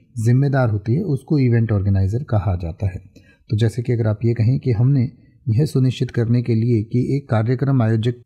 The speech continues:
को काम पर रखा जाए कि शादी बिना किसी रुकावट के संपन्न हो जाए, तो आप कह सकते हैं, "We hired an event organizer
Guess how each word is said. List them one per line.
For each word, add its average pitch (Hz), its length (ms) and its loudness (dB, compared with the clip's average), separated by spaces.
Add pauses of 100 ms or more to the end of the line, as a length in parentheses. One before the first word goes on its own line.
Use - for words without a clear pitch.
(120)
को - 340 -4 (180)
काम 120 240 2
पर 123 160 0
रखा 107 300 0
जाए 110 240 0
कि 170 380 -4
शादी 123 480 0 (120)
बिना 127 540 0
किसी 139 260 -2
रुकावट 117 420 0
के 127 120 -2
संपन्न 113 340 0
हो 110 120 2
जाए, 113 200 0
तो 110 120 -4
आप 107 160 -2
कह 113 60 2
सकते 117 280 -4
हैं, 131 140 2
"We 123 260 0
hired 135 360 0
an 123 300 -2
event 123 320 0
organizer 120 500 0